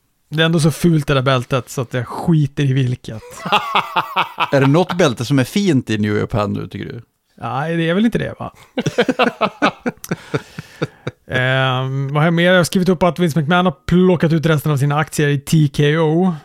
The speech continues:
Speaker 1: Eller att han har lagt ut dem till försäljning i alla fall.
Speaker 2: Ja, precis. De absolut sista är, eh,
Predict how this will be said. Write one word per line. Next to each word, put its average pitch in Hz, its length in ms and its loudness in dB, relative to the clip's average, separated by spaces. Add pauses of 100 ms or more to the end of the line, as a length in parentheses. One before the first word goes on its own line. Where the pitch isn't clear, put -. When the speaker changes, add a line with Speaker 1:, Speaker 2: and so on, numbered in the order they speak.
(320)
Speaker 1:
Eller 143 180 0
att 135 60 0
han 151 100 0
har 151 80 2
lagt 147 260 0
ut 147 100 0
dem 139 120 0
till 139 100 0
försäljning 135 460 -4
i 117 40 -12
alla 117 120 -10
fall. 113 240 -14 (320)
Speaker 2:
Ja, 139 180 4
precis. 143 300 2
De 151 140 0
absolut 151 420 2
sista 110 360 -2
är, 98 420 -4
eh, 92 80 -6